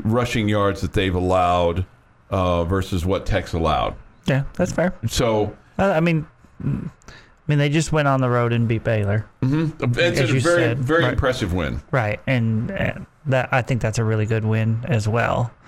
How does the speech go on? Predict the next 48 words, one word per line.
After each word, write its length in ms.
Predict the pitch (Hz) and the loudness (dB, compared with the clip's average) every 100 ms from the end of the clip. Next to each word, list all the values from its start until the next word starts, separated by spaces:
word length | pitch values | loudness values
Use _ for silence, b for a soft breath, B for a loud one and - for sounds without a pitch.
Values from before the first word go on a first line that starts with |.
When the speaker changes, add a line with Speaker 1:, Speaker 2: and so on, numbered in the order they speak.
| B B _ _ | B B _ _
Speaker 2:
But 300 | 117 123 127 | -2 0 2
beyond 420 | 131 139 127 120 110 | 4 4 4 2 2
that, 260 | 113 - | 0 0
it 80 | 123 | 0
hasn't 260 | 107 104 113 | 0 0 0
been 160 | 110 | -2
quite 260 | 101 120 - | -2 -2 -4
as 140 | - | -8
tough. 300 | - - - - _ _ _ _ - | -6 -8 -8 -14 _ _ _ _ -6
I 40 | |
think 120 | 143 | -2
Speaker 1:
Yeah. 40 | 139 | 0
Speaker 2:
that's 220 | 123 - | -2 -6
fair. 260 | - - - - - | -4 -6 -6 -12 -4
Speaker 1:
Yeah, 200 | 95 67 | -2 -2
so, 400 | - 120 110 95 B B B - | -2 0 0 -2 B B B -6
so 140 | 123 | -2
when 120 | 113 | 0
you 80 | 113 | 0
kinda 200 | 107 117 110 | 0 0 0
look 180 | 123 120 | 0 -2
at 80 | |
this, 240 | 107 101 - | -2 -2 -2
and 120 | 98 | -2
so 300 | 107 101 95 - B B - | 0 0 0 -6 B B -2
you 80 | 113 | -2
look 140 | 120 | -2
at 60 | 104 | -2
this 160 | 110 113 | -2 0
and 60 | |
go, 120 | 98 92 | 0 2
"Well, 340 | 107 104 98 - B B - | 2 2 -2 -10 B B -2
they" 80 | |
Speaker 2:
If 40 | 107 | 0
you're 80 | 123 | 2
comparing 600 | 123 120 117 113 104 101 - | 0 2 2 2 0 -2 -2
N 180 | 131 110 | 0 0
C 160 | 117 | 0
State 300 | 101 117 107 | 0 -2 0
to 120 | - | 0
Arizona 460 | 117 107 104 107 104 | 0 0 0 0 0
State 340 | - 110 113 - | -2 -2 0 0
as 140 | 123 | 0
Speaker 1:
Yeah. 80 | 120 | 2
Speaker 2:
far 100 | 127 | 0
as 140 | 117 | 0
non-conference 640 | 123 117 110 110 110 110 - | 0 0 0 -2 -2 -4 -4
matchups, 480 | 120 - - - | -4 -2 -4 -6